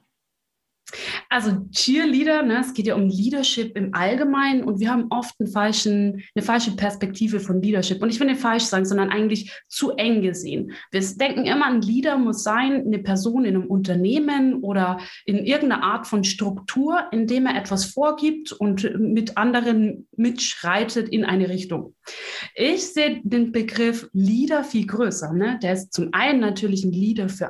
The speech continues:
andere Menschen, of course, aber auch ein Leader für sich selbst. Warum?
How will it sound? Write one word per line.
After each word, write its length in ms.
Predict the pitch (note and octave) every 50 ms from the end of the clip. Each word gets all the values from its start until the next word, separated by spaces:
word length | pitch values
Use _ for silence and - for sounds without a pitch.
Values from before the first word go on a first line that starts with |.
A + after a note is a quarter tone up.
| - _ _
andere 480 | F#3 F3+ F#3+ G3+ A#3+ B3+ C4 C4+ C#4+
Menschen, 560 | C#4 C#4 C#4+ C#4+ D#4 E4+ E4 - D#4 D#4 D#4 -
of 160 | - - -
course, 320 | - G3 A#3 - - - - - - - - - -
aber 300 | - A3+ C#4 C#4+ C4 -
auch 160 | B3+ C4 C4
ein 100 | A3+ G3+
Leader 240 | F#3 A#3+ B3+ G#3+ F#3+
für 120 | F#3+ F#3
sich 180 | E3+ E3+ D#3 -
selbst. 420 | - G#3+ F#3 C#3+ - - - - _ - - - _ _ _ _ -
Warum? 600 | G3+ A3+ A3+ B3+ A#3+ B3+ A3+ F3 D#3+ D#3 - -